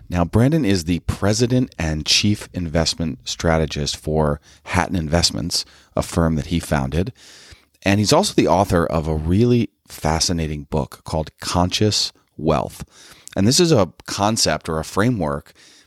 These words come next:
that he created through his own life experience,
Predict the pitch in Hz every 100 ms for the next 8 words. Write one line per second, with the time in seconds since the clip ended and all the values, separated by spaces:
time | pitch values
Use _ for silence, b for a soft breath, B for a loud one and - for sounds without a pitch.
0 | b 90 92 - - 95 95 92 90 90
1 | _ _ _ - - 104 98 135 120 -
2 | _ - 90 90 95 101 92 101 90 -
3 | 73 73 82 123 -